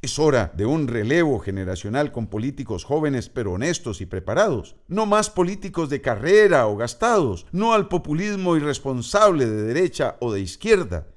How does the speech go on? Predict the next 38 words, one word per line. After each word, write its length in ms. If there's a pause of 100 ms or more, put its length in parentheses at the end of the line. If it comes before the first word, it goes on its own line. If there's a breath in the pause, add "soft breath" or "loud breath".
(140)
Tenemos 360
valores 600
a 100
los 200
que 140
los 180
partidos 640
les 140
cierran 320
su 180
participación. 920 (440)
Hora 280
de 140
democratizar 720
las 160
organizaciones 680
políticas. 680 (240 soft breath)
Hora 300
de 100
sanas 400
aperturas. 720 (160 soft breath)
Hora 240
de 120
participar 920
a 60
la 100
sociedad 460
civil 480
en 140
la 100
toma 320
de 100
decisiones. 800 (140)
Hora 280
de 80
pensar 640
y 80
actuar. 480